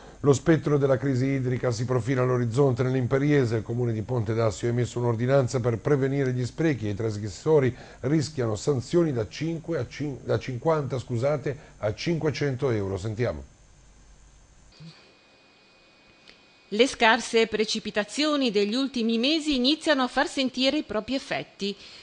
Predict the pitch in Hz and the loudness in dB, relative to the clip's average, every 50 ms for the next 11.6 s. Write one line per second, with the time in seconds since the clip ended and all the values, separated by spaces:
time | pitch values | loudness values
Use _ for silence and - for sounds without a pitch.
0 | - _ _ - 302 320 285 277 254 233 226 226 220 - - 233 220 214 214 214 | -20 _ _ -2 0 2 2 4 4 4 4 2 2 2 0 2 2 2 0 0
1 | 254 285 220 247 247 240 - 277 247 - 262 254 - - 175 170 170 175 180 175 | 0 0 2 2 0 2 0 -2 -4 -2 -6 -8 -6 -6 -6 -4 -2 -2 -2 -2
2 | 196 190 196 - - 247 214 214 226 220 214 214 202 214 214 208 202 208 - - | -2 -4 -4 -2 0 0 2 2 0 0 -2 0 0 0 0 0 -2 -2 -2 0
3 | 247 247 262 285 - 285 269 254 233 - - 254 - 233 233 202 247 262 254 208 | 0 2 0 0 -2 -4 -4 -4 -4 -4 -4 -4 -2 -2 -2 0 2 0 2 2
4 | 254 247 233 240 233 - - 254 254 254 214 247 240 233 240 240 240 254 233 - | 0 2 2 0 -2 -2 -2 -2 -2 0 0 0 0 0 0 0 -2 -8 -8 -6
5 | - 254 262 247 220 185 127 131 151 151 180 180 175 196 190 190 202 214 208 - | -4 -2 -2 0 -2 -4 -4 -6 -8 -6 -8 -8 -4 -2 -2 0 0 0 -2 0
6 | 214 208 214 214 214 214 220 226 214 214 208 - 220 220 202 196 220 226 226 226 | 0 0 2 0 0 0 0 0 0 0 -2 -2 -2 -2 0 0 2 4 4 4
7 | 226 226 - 233 214 226 226 220 214 240 226 - 240 226 233 247 262 254 247 247 | 4 4 0 -2 0 0 -2 0 0 -2 -2 0 -2 0 0 0 0 0 2 0
8 | 240 240 247 247 226 247 233 214 262 262 277 269 - 269 254 247 233 269 262 240 | 0 0 -2 -6 -2 -2 -2 0 2 0 0 0 -4 -4 -4 -2 0 0 -2 -2
9 | 220 208 175 151 165 175 185 175 - 185 185 - 202 214 196 214 214 220 226 226 | -2 -4 -4 -4 -2 -6 -6 -4 -6 -8 -6 -4 -4 -2 0 0 0 2 2 2
10 | 220 226 196 226 220 214 - 233 233 233 226 220 - - 233 240 233 233 247 240 | 2 2 2 0 -2 0 0 0 0 0 0 -4 -4 0 0 0 0 0 -2 -2
11 | 233 196 160 151 165 160 175 165 - 185 185 190 | -2 -2 -2 -4 -4 -4 -4 -4 -4 -4 -4 -6